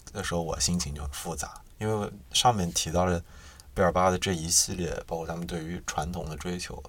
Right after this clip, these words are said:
他们对于血统的追求，这个地方的人对于自己文化的骄傲，所以这带来的一个问题就是，这个地方的移民相对来说是偏少的，那绝大多数人都不愿意在这儿留下，因为这个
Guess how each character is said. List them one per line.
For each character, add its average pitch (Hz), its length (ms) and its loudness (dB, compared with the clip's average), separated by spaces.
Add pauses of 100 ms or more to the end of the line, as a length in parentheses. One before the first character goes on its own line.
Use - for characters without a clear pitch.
他 - 80 -8
们 82 100 -6
对 82 140 -4
于 82 60 -6
血 90 200 0
统 - 160 -4
的 82 100 -6
追 85 200 -6
求， - 280 -10
这 87 120 8
个 90 80 4
地 87 140 -4
方 78 260 -4
的 76 80 -6
人 - 200 -10 (460)
对 90 120 0
于 87 40 0
自 85 140 0
己 80 100 -2
文 71 200 0
化 82 200 -2
的 73 80 -2
骄 73 180 -4
傲， 73 220 -2 (560)
所 123 240 2
以 120 100 2
这 110 200 0
带 101 180 4
来 92 140 6
的 92 80 0
一 92 120 -6
个 98 420 0
问 101 180 -2
题 - 160 -10
就 95 100 -8
是， 90 240 -6 (480)
这 113 100 -4
个 107 60 0
地 101 100 -2
方 101 180 -2
的 98 80 -2
移 82 120 -6
民 85 200 -4
相 90 200 0
对 87 80 0
来 80 80 -4
说 80 180 -4
是 85 60 -4
偏 80 320 -6
少 - 320 -4
的， - 60 -16 (240)
那 90 160 -4
绝 87 180 0
大 92 100 2
多 92 120 -6
数 - 120 -6
人 78 120 -4
都 87 80 -2
不 76 200 -8
愿 78 280 -6
意 73 100 -4
在 76 160 -4
这 78 80 -6
儿 80 80 -6
留 - 160 -10
下， - 240 -6
因 85 100 -6
为 87 120 -2
这 87 100 -8
个 85 180 -6